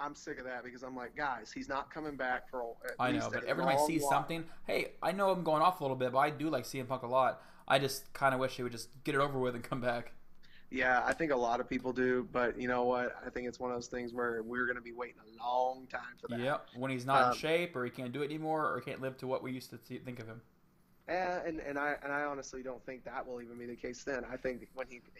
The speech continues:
Speaker 1: i-, if he does come
Speaker 2: S-,
Speaker 1: back,
Speaker 2: try
Speaker 1: I
Speaker 2: doing the
Speaker 1: think he'll be
Speaker 2: G T S when you're, like, sixty years old.
Speaker 1: <laughs> Right.
Speaker 2: I mean
Speaker 1: Right. Uh,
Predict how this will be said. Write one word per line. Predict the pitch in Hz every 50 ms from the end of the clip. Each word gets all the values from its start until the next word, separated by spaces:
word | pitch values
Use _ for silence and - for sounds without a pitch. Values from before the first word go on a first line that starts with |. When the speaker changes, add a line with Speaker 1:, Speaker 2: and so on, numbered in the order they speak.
| -
Speaker 1:
i-, | 143 147 -
if | - 156 175 175 -
he | 175 175 -
does | 151 156 151 151 147
come | - 165 156
Speaker 2:
S-, | 156
Speaker 1:
back, | 156 156 156 156
Speaker 2:
try | 202 214 220 208 180
Speaker 1:
I | 139
Speaker 2:
doing | 160 170 170
the | 151 135
Speaker 1:
think | 117
he'll | 143 151
be | 147 127
Speaker 2:
G | 160 151
T | 147
S | 147 143 143 -
when | 143 131
you're, | 131 127
like, | 120
sixty | - - 151 - - 143
years | 131 123 123 117
old. | 123 120 120 117 110 - - _ - - - - _ _ -
Speaker 1:
<laughs> | - - - -
Right. | 147 127 - - - - 139 - - - - - 196 214 226 226
Speaker 2:
I | 135
mean | 135 135 135 117
Speaker 1:
Right. | 113 107 110 110 107 - - - - - - - - - - - - -
Uh, | 135 123